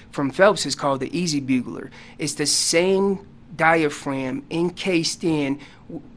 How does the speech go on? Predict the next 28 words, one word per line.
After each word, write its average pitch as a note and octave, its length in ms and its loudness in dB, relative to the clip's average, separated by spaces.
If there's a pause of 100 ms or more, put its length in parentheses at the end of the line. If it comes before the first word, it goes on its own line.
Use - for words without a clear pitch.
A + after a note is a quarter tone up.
and D3 120 -4
it - 200 -6
pops - 380 2
on D#3 160 -2
top D3+ 260 0
of D3 80 -6
the C3+ 100 -6
tube, C#3 540 0
and C#3 180 -6
you D#3 100 -8
can D3 200 0
make D3 240 0
those C3+ 300 -2
location C#3+ 580 -4
bugles B2 400 -4
with C3 160 -8
those B2+ 260 -6
two C3+ 200 -6
as B2 100 -8
well. C3 220 -4
And C3 100 -6
I'll C3+ 140 -2
talk C#3 220 -4
about C3 260 -8
that B2 120 -8
a A#2 60 -10
little A#2 240 -8
later. B2 360 -8